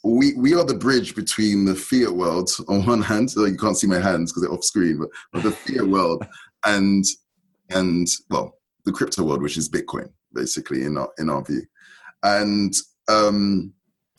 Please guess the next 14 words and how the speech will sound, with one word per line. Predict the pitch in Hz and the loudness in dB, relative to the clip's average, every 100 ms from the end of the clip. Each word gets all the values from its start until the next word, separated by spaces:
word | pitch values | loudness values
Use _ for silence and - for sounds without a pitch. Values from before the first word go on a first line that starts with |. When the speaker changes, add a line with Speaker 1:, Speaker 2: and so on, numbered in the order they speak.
| - | -6
Speaker 1:
these | 120 120 | 0 2
are | 120 | 2
both | 98 76 135 123 - - - - _ _ _ _ _ _ | 0 2 4 2 0 -12 -14 -20 _ _ _ _ _ _
very | 95 87 131 143 | -10 0 4 4
different | 139 123 117 101 | 2 -2 -4 0
worlds | 98 90 90 95 - - _ _ _ _ - | 2 2 0 0 0 -2 _ _ _ _ -6
and | 101 98 92 | 0 0 2
with, | 95 90 - - _ | 2 0 -8 -20 _
um, | 92 92 92 | 0 2 0
very | 110 117 123 | 2 2 2
different | - 120 95 | -2 -4 -4
philosophies. | 104 110 95 - 78 76 - - _ | -2 0 0 -2 -2 0 -2 -6 _
And | 87 98 | -2 2
so | - 120 107 104 104 98 - | 4 4 4 4 2 0 -4